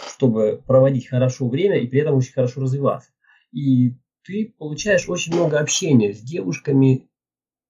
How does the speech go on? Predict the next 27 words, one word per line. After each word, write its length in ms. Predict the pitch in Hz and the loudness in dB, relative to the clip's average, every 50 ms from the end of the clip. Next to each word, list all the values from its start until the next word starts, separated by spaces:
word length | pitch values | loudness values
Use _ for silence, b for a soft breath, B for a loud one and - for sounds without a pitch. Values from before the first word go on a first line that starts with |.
| _ _ _ | _ _ _
и 80 | - 160 | -10 -10
с 80 | 151 | -4
парнями 460 | - 156 139 135 135 127 107 95 95 | 0 0 2 4 4 2 2 0 -2
тоже. 300 | - - 104 92 - - _ | -8 -14 -14 -14 -14 -16 _
То 80 | _ _ | _ _
есть, 160 | - - _ | -20 -20 _
плюс 360 | - 208 247 277 262 - - 151 | -2 0 0 0 0 -4 -10 -12
ещё 240 | 135 - 220 254 | -4 0 2 2
очень 640 | 247 214 208 208 - 202 190 175 165 156 131 131 - _ | 2 2 0 -2 -2 -4 -6 -6 -6 -8 -10 -12 -16 _
хорошая 400 | - 180 190 214 208 - 170 - | 0 2 2 2 2 0 -6 -16
составляющая, 540 | - 147 - 175 170 180 185 180 180 - | -18 -14 -10 -8 -6 -4 -4 -4 -4 -6
спортивная 420 | - - 180 175 - 190 160 135 120 | -8 -10 -10 -8 -4 0 2 2 2
составляющая, 580 | - - - 113 110 107 104 - - - - | 0 -2 -8 -6 -2 -2 -2 -2 -4 -12 -16
то 120 | - - 123 | -12 -10 -10
есть 100 | 123 - | -10 -10
постоянные 400 | 131 127 - 139 135 120 113 117 | -10 -4 0 2 2 2 2 0
конкурсы 400 | - 92 - - - 135 - 135 | -2 -6 -6 -6 -8 -10 -10 -10
и 40 | 131 | -10
соревнования, 580 | - 143 147 147 156 151 139 117 - - - B B B B B B | -8 -8 -8 -6 -4 -2 -2 -2 -2 -6 -12 B B B B B B
которые 280 | - 123 139 135 131 | -4 2 2 4 4
позволяют 480 | 135 139 135 143 143 143 139 113 104 - | 4 2 0 0 2 2 4 2 2 0
тебе 180 | 117 110 117 117 | -4 -4 0 0
расти 320 | 131 127 - - - 143 | 0 0 -2 -2 -2 0
именно 240 | 117 107 104 104 107 | 0 0 0 -4 -6
в 60 | 117 | -6
этом 200 | 117 113 113 107 | -8 -8 -10 -14
направлении. 600 | 107 - - 123 123 120 110 101 101 - 127 - | -16 -10 -6 -6 -4 -4 -4 -6 -8 -10 -14 -20